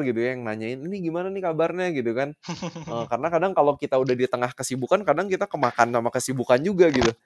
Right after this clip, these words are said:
Speaker 2: Iya,
Speaker 1: Udah
Speaker 2: betul.
Speaker 1: gitu, "Aduh, olahraga udah lupa lagi,
Speaker 2: Heeh.
Speaker 1: eh, udah gitu makan ya seadanya," gitu kan. Mungkin nabati,
Speaker 2: Iya.
Speaker 1: tapi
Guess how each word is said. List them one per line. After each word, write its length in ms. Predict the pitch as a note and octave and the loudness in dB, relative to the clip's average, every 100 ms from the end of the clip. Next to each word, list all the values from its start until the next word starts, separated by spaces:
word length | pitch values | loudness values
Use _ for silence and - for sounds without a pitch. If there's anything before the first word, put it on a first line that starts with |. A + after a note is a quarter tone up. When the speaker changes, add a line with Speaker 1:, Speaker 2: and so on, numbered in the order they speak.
| _ _ | _ _
Speaker 2:
Iya, 320 | B2+ A2 G#2 | -8 -8 -8
Speaker 1:
Udah 200 | A2 B2 A#2+ | -6 -2 0
Speaker 2:
betul. 20 | |
Speaker 1:
gitu, 180 | C3 F#3 - | 2 0 0
"Aduh, 240 | D3 D#3 | 0 4
olahraga 440 | A#2 B2 A#2 A2+ D3 | 4 4 2 0 0
udah 140 | C#3 A#2+ | 0 0
lupa 240 | A#2 A2 | 0 0
lagi, 680 | G#2 C3 C3+ C3+ C3+ C3+ C3+ | 2 2 0 -2 -2 0 -2
Speaker 2:
Heeh. 240 | C3+ C3+ B2+ | -4 -6 -8
Speaker 1:
eh, 400 | A2 G#2 G#2 G#2 A#2+ _ _ _ _ - | -4 -2 -4 -6 -10 _ _ _ _ -14
udah 220 | A2+ A2+ | -8 -6
gitu 320 | A2+ C3 B2+ - | -4 -2 -4 -6
makan 440 | A#2+ A#2+ C3+ C3+ - | -8 -6 -4 -6 0
ya 320 | B2 B2+ B2 | 4 4 4
seadanya," 680 | - F2+ C3 B2 C#3+ D3 | 2 2 4 2 2 0
gitu 220 | C#3+ B2+ A2+ | 0 0 0
kan. 240 | B2 C#3+ | 0 -2
Mungkin 240 | C3+ E3+ | -2 0
nabati, 380 | A3 D3+ C3 D3 | 2 4 4 4
Speaker 2:
Iya. 100 | C#3 | 2
Speaker 1:
tapi 140 | D#3 | 2